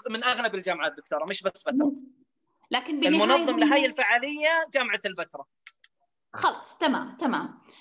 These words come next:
Speaker 2: هندسة جينات، فرح، آه، زينب صيدلة، آه، وهكذا. طيب، كويس. آه، ال-، آم، إلهام، آه، صيدلة. طيب، الله يعطيكم العافية. يلا شباب، شوفوا، أنا، آه، أهلًا، أهلًا يا، آه، عطاف.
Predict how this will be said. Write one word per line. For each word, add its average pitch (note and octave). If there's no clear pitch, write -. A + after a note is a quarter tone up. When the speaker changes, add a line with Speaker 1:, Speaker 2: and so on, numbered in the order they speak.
Speaker 2:
هندسة D4+
جينات، C4
فرح، -
آه، A#3+
زينب C4+
صيدلة، A#3+
آه، -
وهكذا. C#4
طيب، F#4
كويس. A3+
آه، B3+
ال-، B3+
آم، A#3
إلهام، C#4
آه، A#3+
صيدلة. A#3
طيب، -
الله F4
يعطيكم A#3+
العافية. F#3+
يلا D4+
شباب، -
شوفوا، B3+
أنا، D#4
آه، C#4
أهلًا، C4
أهلًا B3
يا، C4
آه، A#3+
عطاف. G#3+